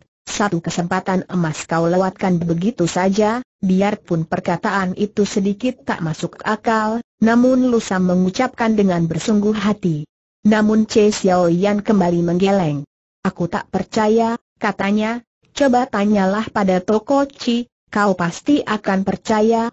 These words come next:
"Kenapa aku harus bertanya kepadanya?" Toko Chi, seperti namanya, bukan saja selalu hidup menyendiri,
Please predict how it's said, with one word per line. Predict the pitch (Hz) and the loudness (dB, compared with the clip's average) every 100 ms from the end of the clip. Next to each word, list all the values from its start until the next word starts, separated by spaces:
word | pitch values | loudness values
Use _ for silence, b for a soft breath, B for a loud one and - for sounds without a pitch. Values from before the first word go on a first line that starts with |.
| _ | _
"Kenapa | - 240 196 160 262 294 | -2 2 2 0 -2 -2
aku | 254 - 247 | -2 0 0
harus | 240 202 202 - | 0 0 0 -2
bertanya | 208 208 247 233 226 208 208 | -2 -2 0 0 0 0 -2
kepadanya?" | 165 180 180 175 175 180 | -2 -2 0 0 0 -2
Toko | 180 165 - 226 | -4 -4 0 0
Chi, | 214 254 247 - _ | 0 -2 -2 -4 _
seperti | - 214 214 196 - 269 | -6 -4 -2 -4 2 2
namanya, | 254 208 185 190 202 220 - _ | 4 2 2 2 0 -4 -12 _
bukan | 180 202 202 220 220 | 0 0 0 -2 -2
saja | - 233 226 233 233 | 0 0 2 2 2
selalu | - 190 170 165 208 | 0 0 2 0 0
hidup | 226 302 175 | 0 0 0
menyendiri, | 170 202 202 214 220 226 220 | 2 4 4 2 2 0 -4